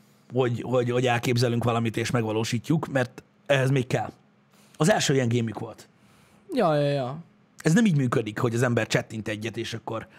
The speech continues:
Speaker 1: és akkor egyből, egyből aranyat szarik. Ez, ez, ez nem így működik. Én azt gondolom, hogy a, a, a Witcher három, amit ugye mindenki magasztal az égbe, ahhoz is ki kellett jöjjön a két, ö, végtelen órás D L C,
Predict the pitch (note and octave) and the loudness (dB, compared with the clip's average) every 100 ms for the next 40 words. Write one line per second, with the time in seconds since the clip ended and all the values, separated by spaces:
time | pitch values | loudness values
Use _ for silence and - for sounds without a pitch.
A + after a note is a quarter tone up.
0 | - - - - B2+ B2+ C3 B2 A#2 A2 | -20 -20 -18 -2 0 2 2 4 2 2
1 | B2 B2 A#2+ A2+ A2+ G#2+ - G2+ G2+ - | 2 4 4 2 0 -2 -2 -2 -4 -10
2 | - _ _ _ _ _ _ - C#3 - | -16 _ _ _ _ _ _ 0 0 2
3 | E3+ F#3 F#3+ C3+ A2+ G2+ G2 F#2+ - _ | 2 4 2 2 0 -4 -8 -12 -16 _
4 | _ - _ _ - F#3 G3 C#3+ D3+ E3+ | _ -20 _ _ 0 2 4 2 2 2
5 | D#3 D3 C#3 C#3 C#3 C3+ - - - - | 4 4 2 2 2 0 -2 -16 -20 -2
6 | B2 B2 B2+ A#2+ - - - C3 F#3 G3+ | 2 4 2 0 -4 -20 -2 2 4 4
7 | E3 A#2+ A#2+ A2 G#2 A2+ B2 D3 C#3 E3+ | 2 2 0 0 -2 0 0 2 2 2
8 | C#3 C#3 C3+ B2 A#2 A#2+ A2 B2 A2 G#2+ | 0 0 0 -2 -2 0 0 0 -2 -2
9 | G2+ - _ _ - _ _ - - - | -4 -10 _ _ -12 _ _ -20 -12 0
10 | A3 D3+ C3+ D#3 C3+ A#2+ A#2 C3+ A2 G#2+ | 2 4 2 0 -2 -2 0 0 2 2
11 | A2+ - D#3 A2 - - A2+ G#2 G2+ G#2+ | 0 0 0 0 -4 -4 -2 -2 -4 -8
12 | - _ _ _ - - C#3 E3 - F#3+ | -14 _ _ _ -16 -2 0 0 0 0
13 | F3+ E3 C#3+ B2+ C#3+ B2 A#2 | 2 0 0 0 0 0 -4